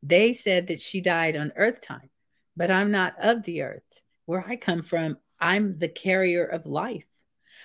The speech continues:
I have God's life to give to her to infuse her inner man.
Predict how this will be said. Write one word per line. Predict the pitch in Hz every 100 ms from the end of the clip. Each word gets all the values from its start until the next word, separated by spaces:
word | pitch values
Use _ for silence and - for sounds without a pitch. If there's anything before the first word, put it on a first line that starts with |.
| _
I | 160 220
have | 233 175 180 160
God's | 180 247 240
life | 160 139 143
to | -
give | 156 156 151
to | 147
her | 147 151
to | 151 143
infuse | 156 - 196 214 196
her | - 156
inner | - 165 160
man. | 165 185 156